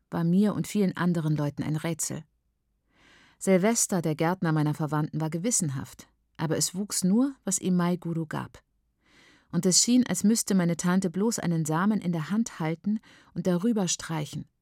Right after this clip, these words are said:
und schon sprang er in die Erde, um grün zu sprießen und nach kurzer Zeit üppig zu blühen.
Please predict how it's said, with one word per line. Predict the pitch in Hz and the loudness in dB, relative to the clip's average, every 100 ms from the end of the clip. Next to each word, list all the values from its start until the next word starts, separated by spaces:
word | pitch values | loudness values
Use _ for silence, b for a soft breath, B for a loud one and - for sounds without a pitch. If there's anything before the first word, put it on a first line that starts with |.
| _ | _
und | - 180 | -2 0
schon | 214 233 233 | 4 2 2
sprang | - - 196 226 | -2 -2 0 0
er | 208 - | -2 -2
in | 170 | -2
die | 165 - | -4 -2
Erde, | 180 180 180 b b b | -2 0 -2 b b b
um | 165 | -2
grün | 170 196 226 | 2 4 4
zu | - 175 | 2 -2
sprießen | - - 220 220 - | -4 -2 -2 0 0
und | 143 | 0
nach | 165 156 | -2 -6
kurzer | - 214 - 160 | -4 -4 -2 -2
Zeit | - 175 175 - | 0 0 -2 -4
üppig | 185 160 - | -4 -4 -4
zu | 160 | -6
blühen. | 151 180 156 135 | -2 -2 -2 -6